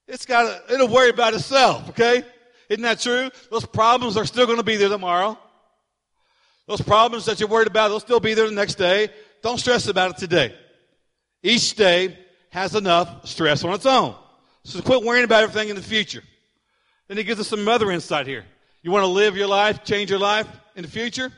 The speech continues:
All right, don't judge. I know this is really good today.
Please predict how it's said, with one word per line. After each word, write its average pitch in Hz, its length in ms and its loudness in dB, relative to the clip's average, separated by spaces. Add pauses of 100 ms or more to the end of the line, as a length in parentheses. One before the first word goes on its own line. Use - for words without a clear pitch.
(240)
All 147 140 -6
right, 214 220 0
don't 190 180 -4
judge. 269 500 4 (2000)
I 151 140 -8
know 185 160 -2
this 151 160 -2
is 127 100 -12
really 135 200 -4
good 135 240 -6
today. 123 260 -6